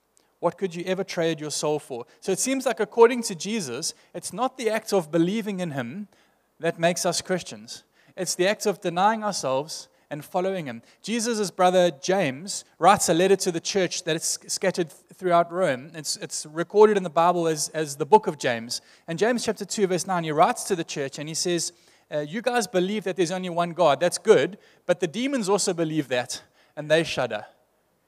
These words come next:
He says, "It's, so your belief is not impressive." He says, "Y-, believing in Jesus doesn't make you great, doesn't make you a Christian." So the demons believe in Jesus. They believe that he is the only Son of God.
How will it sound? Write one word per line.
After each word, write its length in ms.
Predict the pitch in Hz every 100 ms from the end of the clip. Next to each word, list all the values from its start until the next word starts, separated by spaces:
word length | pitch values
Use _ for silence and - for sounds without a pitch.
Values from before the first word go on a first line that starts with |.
| _
He 60 | -
says, 160 | 196
"It's, 400 | 202 214 214 - - -
so 180 | 214 202 208 _ _ _ _ _
your 180 | 185 254
belief 320 | 247 247 -
is 140 | 190
not 180 | 208 233 _ _ -
impressive." 640 | 185 196 196 131 117 - 143
He 80 | 156
says, 260 | 156 147
"Y-, 340 | 170 180 180 208 156
believing 400 | 190 254 254 233
in 140 | 208
Jesus 560 | 175 226 147 135 160 - _ _ _ _
doesn't 300 | 196 208 196
make 200 | 185 185
you 180 | 180 175 156 _ _
great, 440 | 170 139 123 - - _ _ _ _
doesn't 240 | 190 240
make 240 | 190 202 202
you 100 | 185
a 40 |
Christian." 500 | 175 208 - 117 110 _ -
So 100 | 190
the 220 | 147 165
demons 380 | 175 233 220 180
believe 480 | 151 120 113 120 _ _
in 140 | 143 143
Jesus. 420 | 143 123 110 - - _
They 100 | 185
believe 320 | 214 220 233
that 140 | 190 185
he 100 | 208
is 140 | 185
the 100 | 175
only 180 | 175 175
Son 240 | - 160
of 120 | 151 156
God. 240 | 143